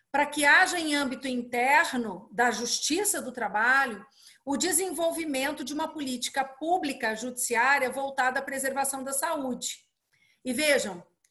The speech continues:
o C S J T é um conselho pioneiro que tem um belíssimo trabalho desenvolvido no que diz respeito ao programa Trabalho Seguro,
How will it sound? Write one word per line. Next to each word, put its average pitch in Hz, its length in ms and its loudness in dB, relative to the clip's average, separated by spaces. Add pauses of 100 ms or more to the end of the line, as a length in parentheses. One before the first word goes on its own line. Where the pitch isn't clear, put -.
(180)
o 247 100 -6
C 254 120 4
S 311 240 6
J 262 320 0
T 285 500 0
é 262 80 2
um 285 120 0
conselho 262 720 0 (160)
pioneiro 254 840 2 (500)
que 294 120 -2
tem 311 200 0
um 302 140 -2
belíssimo 311 880 4
trabalho 247 640 2
desenvolvido 254 600 0
no 262 120 -4
que 269 100 -8
diz 254 160 -6
respeito 262 420 0
ao 262 80 0
programa 262 400 0
Trabalho 269 400 2
Seguro, 294 880 -2